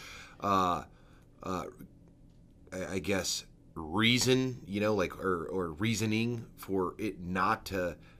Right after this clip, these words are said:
not be here, right? So it's, like, clearly going in the right direction.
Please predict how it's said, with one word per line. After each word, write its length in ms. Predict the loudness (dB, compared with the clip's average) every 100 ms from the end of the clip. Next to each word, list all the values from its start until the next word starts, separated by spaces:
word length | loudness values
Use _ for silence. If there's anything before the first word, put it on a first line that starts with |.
| -4
not 300 | 2 2 4
be 120 | 2
here, 340 | 6 4 2 -6 -4
right? 300 | 0 2 2
So 160 | 0 0
it's, 120 | 0
like, 140 | -2
clearly 340 | 2 6 6 6
going 260 | 4 4
in 60 | 4
the 60 |
right 220 | 4 4 4
direction. 480 | 2 2 0 -6